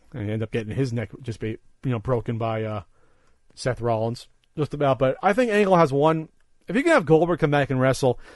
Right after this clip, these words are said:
you know, let Angle wrestle a, a few more matches. I think, I think he has it in him. He,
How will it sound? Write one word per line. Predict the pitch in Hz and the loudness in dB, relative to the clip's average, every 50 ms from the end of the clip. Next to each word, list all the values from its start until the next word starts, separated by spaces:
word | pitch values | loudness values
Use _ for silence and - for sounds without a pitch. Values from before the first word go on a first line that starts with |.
| - - - - | -20 -20 -12 -4
you | - 196 | 0 4
know, | 175 175 | 4 6
let | 240 277 254 | 6 6 6
Angle | 202 185 175 156 135 131 127 | 6 4 4 2 2 0 2
wrestle | 127 123 120 - - 123 110 98 - - - - - - _ _ _ - - - | 2 0 0 -2 -4 -6 -6 -6 -10 -14 -20 -20 -20 -20 _ _ _ -20 -16 -6
a, | - 156 | -2 -2
a | 156 - 175 147 | -2 0 -2 -2
few | - - 156 | -2 -2 -2
more | 131 135 131 | 0 0 0
matches. | 117 120 113 110 107 - 123 | 0 0 -2 -4 -4 -4 -4
I | 143 | -2
think, | 143 233 226 185 | 0 0 0 0
I | 190 208 | 0 -2
think | 180 - 233 214 | -2 0 0 0
he | 190 185 | 2 4
has | 170 160 147 127 | 4 4 4 2
it | 139 147 | 2 0
in | 147 139 | 0 -2
him. | 139 131 | -2 -2
He, | 131 135 180 180 180 - 156 | -4 -4 -4 -6 -6 -6 -8